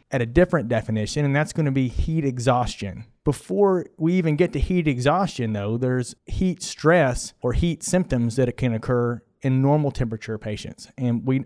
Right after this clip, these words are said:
all really know what those are. We've had them before in ourselves, most, most of these outside in the heat, exercising, yard work,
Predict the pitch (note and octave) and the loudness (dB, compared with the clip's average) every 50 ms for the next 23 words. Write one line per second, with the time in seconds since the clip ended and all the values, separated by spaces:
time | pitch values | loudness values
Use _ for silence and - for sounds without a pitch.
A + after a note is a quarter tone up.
0 | - _ - D3 D#3 D3 C3+ C3 D3 E3 E3 D#3 C#3 C#3 C#3+ D3 C#3 C#3 C3 - | -6 _ -6 -4 -2 -2 0 2 2 4 4 4 6 6 6 6 6 4 2 2
1 | D3 C3+ C3 A2+ A#2+ B2 C#3+ D3+ C#3+ B2+ G#2+ B2+ B2+ C3 B2+ C3 B2 B2 - _ | 2 2 2 2 2 2 2 2 2 0 -2 -2 -4 -4 -4 -4 -4 -6 -8 _
2 | _ _ A#2+ - - C#3 C3+ C#3+ C#3+ C3+ A#2+ - _ _ _ _ _ - C3 C3 | _ _ -12 -10 -8 -4 -2 0 0 0 -2 -4 _ _ _ _ _ -2 -2 0
3 | A#2+ A2 - - D3+ D#3+ D#3 C3+ A#2 - B2 C3 D#3+ D#3+ - - - C#3 E3 F#3+ | 0 -2 -2 0 2 4 4 2 2 2 4 4 4 4 2 0 2 6 6 6
4 | F3+ - C3 G#2+ G2+ G2+ G#2 A2+ A2+ - - _ _ _ _ _ _ - B2+ - | 6 4 -2 -4 -4 -4 -4 -6 -6 -8 -14 _ _ _ _ _ _ -6 -6 -6
5 | - - C3+ B2 B2 B2 B2 B2 A#2 A2 - C3 A#2+ - D3+ E3 D#3 D#3 D3 - | -2 0 0 2 2 2 0 0 -2 -2 -2 -4 -2 0 -2 0 0 -2 -2 0
6 | D#3+ D3 D3 D3 C#3+ C#3+ D3 C#3+ C#3+ C3+ C3 C3 B2+ - - C#3 C3+ C3+ C3+ C3+ | 0 2 2 2 0 0 0 -2 -2 -4 -6 -10 -14 -8 -2 0 2 2 2 2
7 | C3+ C#3 C#3 C3+ C3 - - - | 4 4 4 2 2 -2 -6 -12